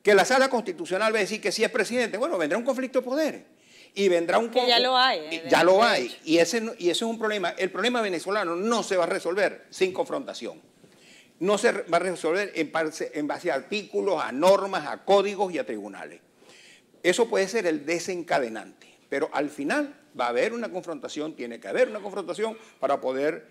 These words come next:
Speaker 1: eh, resolver est-, esta situación. Lo que ha-, falta es el atrevimiento, que la Asamblea se atreva a ejercer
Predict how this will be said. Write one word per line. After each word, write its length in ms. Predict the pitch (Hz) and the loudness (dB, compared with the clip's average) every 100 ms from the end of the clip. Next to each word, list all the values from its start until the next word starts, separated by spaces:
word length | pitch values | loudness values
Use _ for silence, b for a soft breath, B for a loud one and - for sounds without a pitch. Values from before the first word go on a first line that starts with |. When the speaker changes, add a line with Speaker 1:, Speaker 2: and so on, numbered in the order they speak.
| b b - | b b -2
Speaker 1:
eh, 140 | 151 | 0
resolver 580 | 156 147 135 180 160 160 | 0 0 2 4 4 2
est-, 300 | 131 - - | -6 -8 -8
esta 240 | 127 131 | -8 -6
situación. 440 | 123 117 107 - 78 _ _ - | -10 -10 -14 -14 -18 _ _ -4
Lo 220 | 143 147 | -2 0
que 100 | 156 | -2
ha-, 100 | 147 | -2
falta 520 | - 180 208 220 180 | -4 0 0 0 -4
es 160 | 185 202 _ | -4 -8 _
el 240 | 185 214 214 | 4 6 6
atrevimiento, 840 | 208 214 208 214 185 160 117 - _ B B B | 2 2 2 4 2 2 -2 -14 _ B B B
que 140 | 190 | 4
la 120 | 185 160 | 4 4
Asamblea 460 | 165 143 180 233 | 0 -2 2 2
se 240 | 208 202 175 | 2 4 4
atreva 480 | 120 180 175 123 - _ _ _ - | 4 4 4 2 -4 _ _ _ -4
a 100 | 131 | -4
ejercer 580 | 117 120 - 254 240 | -2 -2 0 0 0